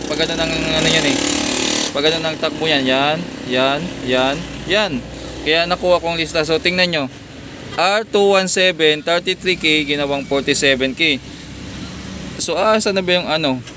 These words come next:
R two one seven. So, two one six, ito na. So, thirty-three K, ginawang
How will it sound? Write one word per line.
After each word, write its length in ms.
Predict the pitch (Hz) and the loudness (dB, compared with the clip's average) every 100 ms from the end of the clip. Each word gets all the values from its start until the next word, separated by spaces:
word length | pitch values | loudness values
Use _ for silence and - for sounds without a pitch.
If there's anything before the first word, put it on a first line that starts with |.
| - | 0
R 160 | 139 | 2
two 320 | 147 156 147 143 | 4 4 4 6
one 160 | 139 | 2
seven. 560 | 135 135 123 135 123 110 - - - - - - - - - - - - - - - | 2 2 2 2 0 -4 -12 -20 -18 -16 -16 -14 -14 -12 -14 -12 -12 -12 -12 -12 -4
So, 480 | - 117 117 113 113 113 | 2 4 6 4 2 4
two 160 | 151 | 6
one 160 | 165 165 | 6 2
six, 400 | 151 180 185 135 | 2 2 2 0
ito 160 | 139 | 2
na. 320 | 151 180 147 113 - - - - - - - - | 2 2 -2 -6 -18 -20 -20 -18 -16 -16 -10 0
So, 240 | 156 160 | 4 4
thirty-three 560 | 175 180 190 190 196 196 | 4 4 4 2 2 2
K, 100 | 180 165 170 185 - - - - - - - - - | 2 2 0 -6 -10 -14 -14 -12 -10 -8 -6 -4 -4
ginawang 720 | 135 160 170 160 151 147 160 | -2 2 2 4 4 2 -2